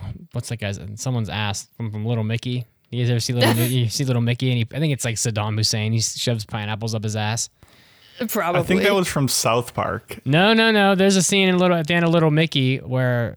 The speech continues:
Speaker 1: where Adam Sandler goes back to hell, and he, and he, and he's, his dad, like, tells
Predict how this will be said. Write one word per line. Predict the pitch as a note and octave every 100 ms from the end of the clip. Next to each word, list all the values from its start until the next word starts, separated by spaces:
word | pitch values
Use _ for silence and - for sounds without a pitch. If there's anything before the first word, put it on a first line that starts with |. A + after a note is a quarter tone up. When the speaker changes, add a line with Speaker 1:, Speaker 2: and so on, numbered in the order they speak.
| -
Speaker 1:
where | B2+ B2+ A#2
Adam | A2+ C3+
Sandler | C3 D3 C3+
goes | B2+ B2
back | B2+ A#2
to | A2
hell, | G#2+ B2 A#2
and | G#2+
he, | A2 A#2
and | A#2
he, | A2+ G#2 -
and | A#2
he's, | A2+ G#2+ G#2 G#2
his | A#2+ G#2+
dad, | A#2 A2+ A2
like, | G#2 G#2
tells | A2+ G#2+ G2+